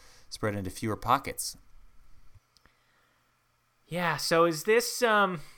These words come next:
Speaker 2: is this something that, like, s-, the people over at Huckabee told you?
Speaker 1: Uh, no, I'm just thinking, like, you know, the, the writers at Huckabee get paid minimum wage, so it's like if they
Speaker 2: <laughs> Oh, no.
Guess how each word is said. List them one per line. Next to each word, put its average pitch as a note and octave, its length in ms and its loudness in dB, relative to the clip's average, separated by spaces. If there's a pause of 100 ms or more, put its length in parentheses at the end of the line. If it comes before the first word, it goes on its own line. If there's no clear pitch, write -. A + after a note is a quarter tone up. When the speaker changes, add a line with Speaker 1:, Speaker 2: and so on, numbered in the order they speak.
(160)
Speaker 2:
is E3 160 -6
this A#3+ 140 -4
something C4 320 0
that, F3 100 -2
like, C3+ 280 -4
s-, D#3 100 -12
the D#3 160 -2
people D#3 280 4
over C#3 220 0
at C3+ 40 -2
Huckabee C3+ 340 -2
told B2+ 280 -2
you? D3 180 -6 (1800)
Speaker 1:
Uh, C3 280 6 (640)
no, E4+ 160 4
I'm C3 120 4
just C3 200 -2
thinking, A#2+ 260 -2
like, G#2 240 -2
you A2+ 80 -4
know, G2+ 140 2
the, G#2+ 100 -4
the G#2+ 280 -8
writers A2 540 -2 (840)
at - 80 -8
Huckabee A2+ 420 -2
get A2 140 -6
paid G2+ 240 -4
minimum G2 280 -4
wage, A#2+ 380 2
so - 200 -2
it's F#2+ 140 -6
like G2 180 -4
if G2+ 180 -6
they G#2+ 140 -4
Speaker 2:
<laughs> - 20 0
Oh, G#2 180 0 (300)
no. - 260 -2